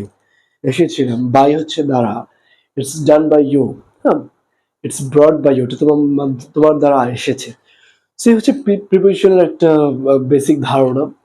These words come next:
আহ, আমরা যদি, আহ, যখন ইয়েতে যাব, অনুবাদে যাব, এটা আসলে আমরা আরো ডিটেলসে জানতে পারবো এবং এটা ডিটেলস আমরা দিয়ে দেওয়ার চেষ্টা করবো। So yeah,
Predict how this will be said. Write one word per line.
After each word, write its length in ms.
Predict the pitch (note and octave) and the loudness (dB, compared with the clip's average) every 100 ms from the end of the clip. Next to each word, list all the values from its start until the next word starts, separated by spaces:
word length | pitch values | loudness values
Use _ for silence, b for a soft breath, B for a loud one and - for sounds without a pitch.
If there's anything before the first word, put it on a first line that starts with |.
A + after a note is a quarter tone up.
| - | -16
আহ, 180 | G#2+ G#2 _ _ _ _ _ _ A#2+ | -14 -14 _ _ _ _ _ _ -8
আমরা 200 | A#2 B2 | -4 -2
যদি, 260 | B2+ B2 B2 - C#3+ | -2 -2 -4 -4 -6
আহ, 120 | C3 B2 - _ _ _ - | -6 -8 -14 _ _ _ -6
যখন 320 | C3 B2 D3+ C3+ B2+ - - | -4 0 0 0 -2 -8 -6
ইয়েতে 320 | C#3 D3+ D#3 | 0 2 2
যাব, 160 | C#3+ C3 | 0 2
অনুবাদে 420 | C3+ C#3 C#3+ C#3 | 0 2 2 2
যাব, 160 | C3+ B2+ | 0 -2
এটা 180 | B2+ C3+ C3+ | -4 -2 -2
আসলে 300 | A#2+ - C#3 | -4 -6 -4
আমরা 180 | C3 C3 B2+ | -4 -4 -2
আরো 180 | C3 C3+ B2+ | 0 -2 -4
ডিটেলসে 400 | C3 D3 C#3 D#3+ | -8 -6 -6 0
জানতে 240 | E3+ F3 | 2 2
পারবো 240 | D#3+ B2 C3+ b b b b b _ - | 2 0 -4 b b b b b _ -4
এবং 200 | C3 C#3+ | 0 2
এটা 120 | D3 | 2
ডিটেলস 380 | C3 C#3 D#3 C#3 | 0 -2 -2 -2
আমরা 180 | D3 C#3+ C3 | -2 -2 -2
দিয়ে 240 | C3 E3 D#3+ | 2 4 4
দেওয়ার 220 | D3 C#3 | 2 0
চেষ্টা 260 | C#3+ B2+ D3 | -4 -4 -2
করবো। 220 | A#2+ A#2+ D3+ - _ _ _ _ _ - | -2 -2 -4 -8 _ _ _ _ _ -2
So 80 | F3 | 4
yeah, 300 | F3+ G3 | 4 4